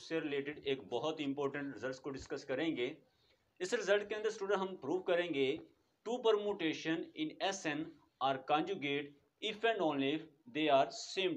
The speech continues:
type। कि दो permutation जो होती है in एस एन के अंदर वो आपस में conjugate होंगी if and only if they are same types। सबसे पहले तो स्टूडेंट हम इसकी statement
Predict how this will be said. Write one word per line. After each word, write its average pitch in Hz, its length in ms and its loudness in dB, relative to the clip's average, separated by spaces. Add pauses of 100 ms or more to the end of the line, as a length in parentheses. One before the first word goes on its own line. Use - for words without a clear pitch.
type। 85 240 0 (540)
कि 208 60 4 (100)
दो 226 80 8 (140)
permutation 214 600 2
जो 196 100 4
होती 170 220 0
है 185 80 2
in 170 160 -4
एस 160 100 -4 (100)
एन 170 60 -2 (100)
के 156 60 0
अंदर 135 320 0 (300)
वो 165 80 0 (160)
आपस 165 340 0
में 185 220 -4
conjugate 147 540 4
होंगी 143 320 2 (480)
if 220 180 -8
and 226 160 2
only 156 300 6
if - 100 -8 (220)
they 180 80 4 (100)
are 143 160 4 (320)
same 185 400 0
types। 95 320 0 (460)
सबसे 226 280 4
पहले 220 200 6
तो 226 180 -2
स्टूडेंट 190 300 -2
हम 180 240 -2
इसकी - 260 -10
statement 139 500 -2